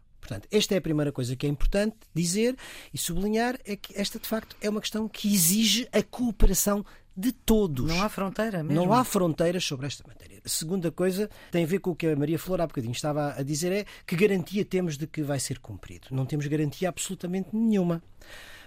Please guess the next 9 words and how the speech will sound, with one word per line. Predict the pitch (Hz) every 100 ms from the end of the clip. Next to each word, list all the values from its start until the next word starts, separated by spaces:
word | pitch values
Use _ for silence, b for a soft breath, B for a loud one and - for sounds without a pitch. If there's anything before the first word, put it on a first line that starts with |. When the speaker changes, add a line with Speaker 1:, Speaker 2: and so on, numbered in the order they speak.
| B
Speaker 1:
Por | 127
uma | 131
razão | 147 139 190
simples. | 190 - 113 98 - - - b b b -
Porque | 147 - 202 175 135 -
o |
regime | 170 165 135 156
do | 147
clima | 151 160 202 214 208